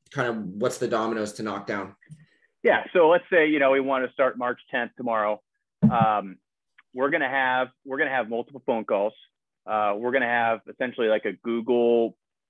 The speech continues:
Speaker 2: Google file or a Google Sheet that's a working document where we're gonna ha-, ask for basic information. You know, what's the phone number gonna be? What's the access to the emails?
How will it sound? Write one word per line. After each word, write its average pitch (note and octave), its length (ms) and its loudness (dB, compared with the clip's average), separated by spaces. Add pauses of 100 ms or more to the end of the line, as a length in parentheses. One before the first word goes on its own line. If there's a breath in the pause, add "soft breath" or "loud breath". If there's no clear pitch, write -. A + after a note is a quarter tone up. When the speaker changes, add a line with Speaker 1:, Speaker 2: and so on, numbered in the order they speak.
Speaker 2:
Google B2+ 380 0
file A#2+ 380 4
or G#2 100 2
a G2 40 -8
Google A#2+ 320 -4 (120)
Sheet A#2+ 200 -6
that's A2 160 -10
a A2 40 -4
working A2 400 -4
document G#2+ 580 -2
where A2 140 -8
we're A#2+ 140 0
gonna B2 200 2
ha-, G#2+ 320 0
ask A#2 280 0
for G#2+ 100 -4
basic A2 420 -4
information. F#2+ 600 -8 (460)
You G#2+ 80 0
know, F#2+ 100 4
what's A#2+ 240 4
the B2 100 2
phone A#2 220 0
number A2 220 2
gonna G#2+ 180 -2
be? G2+ 420 -2 (300)
What's A#2+ 220 -4
the A#2 160 2
access A#2 380 0
to - 120 -20
the C3 100 -8
emails? G2+ 640 -2